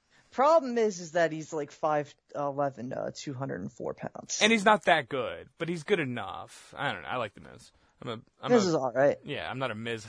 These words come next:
Speaker 2: I'm not a Miz freak. Um, but I'm a, you know, I'm
Speaker 1: Not
Speaker 2: an
Speaker 1: a
Speaker 2: on,
Speaker 1: Miz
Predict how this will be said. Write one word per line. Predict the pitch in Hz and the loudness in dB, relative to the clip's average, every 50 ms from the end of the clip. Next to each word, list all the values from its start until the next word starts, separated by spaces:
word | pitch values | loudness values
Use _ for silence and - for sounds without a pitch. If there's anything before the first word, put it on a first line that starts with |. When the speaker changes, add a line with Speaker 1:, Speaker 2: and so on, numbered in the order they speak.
| 107 - | -18 -16
Speaker 2:
I'm | - 117 123 123 | -14 -10 -10 -8
not | 117 | -8
a | 104 | -8
Miz | 107 110 104 - | -10 -10 -10 -12
freak. | - - 165 190 208 - _ - - - _ _ _ _ _ - - - - _ - - _ _ _ _ - | -10 -8 -6 -6 -6 -6 _ -16 -20 -20 _ _ _ _ _ -20 -20 -20 -20 _ -20 -20 _ _ _ _ -10
Um, | 120 123 123 123 123 120 120 117 | -8 -4 -4 -2 -2 -2 -4 -4
but | 120 117 | -4 -2
I'm | 117 117 113 | -4 -2 -2
a, | 113 110 110 110 113 117 131 - _ - | -2 -2 -2 -2 -4 -6 -10 -18 _ -8
you | 226 214 | -8 -8
know, | 98 87 - _ _ _ _ _ _ _ - - | -8 -8 -14 _ _ _ _ _ _ _ -8 -4
I'm | - - | 0 2
Speaker 1:
Not | 254 277 | 4 4
Speaker 2:
an | |
Speaker 1:
a | 262 233 | 6 4
Speaker 2:
on, | 147 226 | 4 2
Speaker 1:
Miz | 233 - - | 0 -6 -10